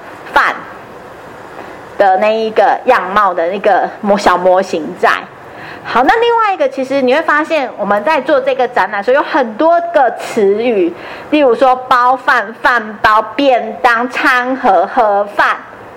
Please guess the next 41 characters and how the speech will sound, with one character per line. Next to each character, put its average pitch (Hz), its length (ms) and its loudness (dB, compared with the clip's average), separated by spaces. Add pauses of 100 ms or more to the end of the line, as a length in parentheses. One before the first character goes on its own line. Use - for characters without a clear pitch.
等 269 180 4
等 277 260 2
之 220 260 2
类 208 240 2
的。 127 100 -10 (260)
其 - 120 2
实 440 80 4
它 440 140 0
是 440 120 -2
不 440 140 -2
同 220 320 0
的 247 140 2
时 240 320 0
期 214 360 -6
的 208 420 2
一 240 80 -2
个 214 200 2
称 202 420 0
呼。 208 380 0 (720)
便 349 180 2
当 320 200 2
是 320 120 -2
外 285 260 2
来 185 320 -4
语， 175 360 -8 (560)
餐 339 320 0
盒、 214 500 0
盒 220 280 2
饭 226 480 -2
是 294 260 0
我 196 80 -4
们 180 220 -2
华 208 320 2
人 208 320 -2
对 262 180 4
于 196 140 2
这 196 60 -4
样 247 280 2
子 185 140 -2
一 165 120 0
个， 196 300 2